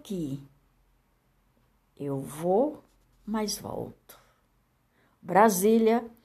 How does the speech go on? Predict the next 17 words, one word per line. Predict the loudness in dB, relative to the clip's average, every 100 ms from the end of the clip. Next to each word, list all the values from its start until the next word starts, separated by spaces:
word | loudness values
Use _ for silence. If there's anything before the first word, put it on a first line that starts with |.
| _ _ _ _ _ _
vinte | -16 2 2 4 0
e | 0
cinco | 2 4 4 4 -2
de | 2
agosto | 0 2 0 0 -2 -10 -12 -12 -16 _ _ -12
de | -6
dois | 0 4 4 4 2
mil | 2 4
e | 2 0
vinte | 0 -2 -2
e | 0
dois, | 2 4 2 0 -4
podcast | 0 0 0 0 0 0 -4 -2
número | 2 4 4 2
quarenta | 0 -2 0 -2 0
e | 0
nove, | 0 -2 -2 -4